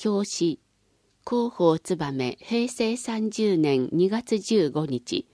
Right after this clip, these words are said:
ナンバー二百八十六、生活情報版。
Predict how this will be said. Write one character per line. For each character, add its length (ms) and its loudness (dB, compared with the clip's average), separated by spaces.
ナ 180 0
ン 120 0
バ 240 -4
ー 20 -6
二 160 0
百 280 -4
八 320 -6
十 240 0
六、 400 -4
生 300 -4
活 320 -4
情 260 0
報 300 0
版。 320 -8